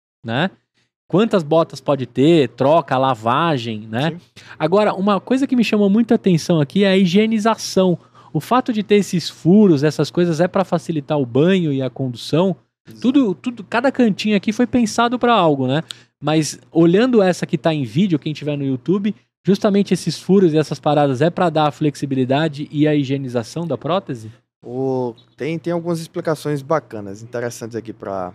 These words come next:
Speaker 2: pra falar. É, essa, esses buraquinhos, vamos colocar da, da,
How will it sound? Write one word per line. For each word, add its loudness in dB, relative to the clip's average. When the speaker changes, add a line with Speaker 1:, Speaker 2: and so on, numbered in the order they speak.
Speaker 2:
pra -12
falar. -12
É, -10
essa, -6
esses -10
buraquinhos, -6
vamos -14
colocar -8
da, -10
da, -18